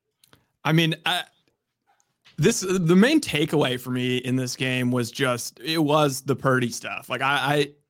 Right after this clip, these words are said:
my brain is, like, gone full, like, national media homer. Like, I, I'm just thinking of different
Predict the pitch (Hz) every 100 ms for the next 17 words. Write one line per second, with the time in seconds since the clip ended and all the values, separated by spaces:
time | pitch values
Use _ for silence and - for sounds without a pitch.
0 | - 147 156 147 147 165 170 135 135 120
1 | - 131 127 113 - 135 127 127 120 110
2 | 98 - _ _ _ _ - 135 131 127
3 | 143 135 123 120 113 127 127 123 120 120
4 | 127 120 120 120 120 117 117 123 113 113
5 | 127 135 131 143 139 143 _ 151 135 143
6 | 135 120 117 143 131 127